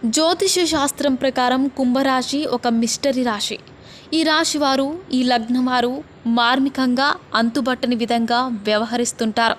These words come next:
విచిత్రం ఏంటంటే ఇందులోని గ్రహాలు కూడా అంతుబట్టకుండా, అర్థం కాకుండా వ్యవహరిస్తుంటాయి. ప్రస్తుతం ఈ రాశిలో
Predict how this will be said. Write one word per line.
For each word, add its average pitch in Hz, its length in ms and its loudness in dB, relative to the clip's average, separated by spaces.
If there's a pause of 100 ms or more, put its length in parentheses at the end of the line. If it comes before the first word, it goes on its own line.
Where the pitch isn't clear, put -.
(500)
విచిత్రం 285 540 0
ఏంటంటే 247 480 0
ఇందులోని 240 600 2
గ్రహాలు 233 420 0
కూడా 240 360 2
అంతుబట్టకుండా, 233 920 0 (100)
అర్థం 220 340 0
కాకుండా 269 500 0
వ్యవహరిస్తుంటాయి. 226 840 -2 (600)
ప్రస్తుతం 302 480 0
ఈ 254 120 0
రాశిలో 247 580 0